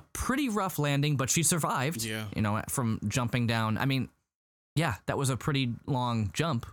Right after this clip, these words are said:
Speaker 1: so
Speaker 2: Yeah.
Speaker 1: good for them.
Speaker 2: And she
Speaker 1: Um,
Speaker 2: landed it.
Speaker 1: She did. It wasn't, it wasn't graceful,
Speaker 2: It
Speaker 1: but she
Speaker 2: wasn't
Speaker 1: did
Speaker 2: perfect,
Speaker 1: it.
Speaker 2: but she landed it.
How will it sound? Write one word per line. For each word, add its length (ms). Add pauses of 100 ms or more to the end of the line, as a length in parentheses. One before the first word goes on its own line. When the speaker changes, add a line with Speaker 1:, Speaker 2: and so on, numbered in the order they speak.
(120)
Speaker 1:
so 380 (160)
Speaker 2:
Yeah. 280 (160)
Speaker 1:
good 140
for 100
them. 280 (640)
Speaker 2:
And 80
she 100
Speaker 1:
Um, 40 (180)
Speaker 2:
landed 220
it. 140 (840)
Speaker 1:
She 160
did. 320 (180)
It 80
wasn't, 300
it 60
wasn't 240
graceful, 420
Speaker 2:
It 80
Speaker 1:
but 60
she 20
Speaker 2:
wasn't 220
Speaker 1:
did 80
Speaker 2:
perfect, 200
Speaker 1:
it. 80
Speaker 2:
but 120
she 140
landed 380
it. 140